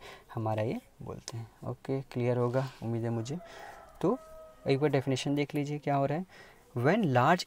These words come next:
enough the underground conduits take all the flow at normal stages but cannot accommodate flood discharge which ponds behind the step and eventually oversleeps it, the resulting landform is a half blind valley। ओके, फाइन।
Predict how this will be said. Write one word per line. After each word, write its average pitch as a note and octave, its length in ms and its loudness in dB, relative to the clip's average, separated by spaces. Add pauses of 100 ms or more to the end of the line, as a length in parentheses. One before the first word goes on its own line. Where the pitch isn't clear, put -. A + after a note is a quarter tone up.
enough B2 300 4
the - 180 2
underground B2 640 4 (220)
conduits B2+ 480 4 (100)
take D3+ 260 0
all D3+ 240 4
the F#3+ 160 0
flow C3+ 160 4 (140)
at C#3+ 160 -2
normal A#2+ 300 4
stages C3+ 400 0
but - 200 -2
cannot B2+ 400 0
accommodate B2 480 -2
flood B2+ 280 6
discharge A2+ 520 -2 (300)
which F3 160 2 (120)
ponds C3 360 6
behind A#2+ 300 0
the A2+ 80 -2
step - 360 2
and B2+ 160 0
eventually B2 360 -2 (100)
oversleeps A#2 560 -4
it, A2+ 100 -8 (100)
the C3+ 140 0
resulting A#2+ 420 -2
landform A#2 380 -4
is F3+ 120 -4
a C#3+ 100 -6
half A2+ 240 -2
blind C3+ 280 -4
valley। A#2+ 260 -10
ओके, - 160 -12
फाइन। A2+ 300 -8